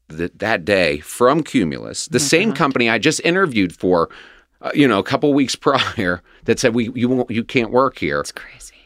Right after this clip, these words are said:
Speaker 1: And then I interned for him for eight months as a grown man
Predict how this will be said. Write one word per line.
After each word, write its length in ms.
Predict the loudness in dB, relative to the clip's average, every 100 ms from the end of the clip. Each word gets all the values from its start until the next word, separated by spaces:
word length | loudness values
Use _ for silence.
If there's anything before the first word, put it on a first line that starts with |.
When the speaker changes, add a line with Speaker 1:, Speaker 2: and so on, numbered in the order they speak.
| _ _ 0
Speaker 1:
And 180 | 4
then 280 | 4 4 2 2
I 140 | 2
interned 400 | 2 0 -2 -2
for 100 | -2
him 80 | -6
for 140 | -4 0
eight 200 | 0 0
months 280 | -2 -2 -4
as 80 |
a 60 | -6
grown 280 | -2 0 0
man 260 | -2 -4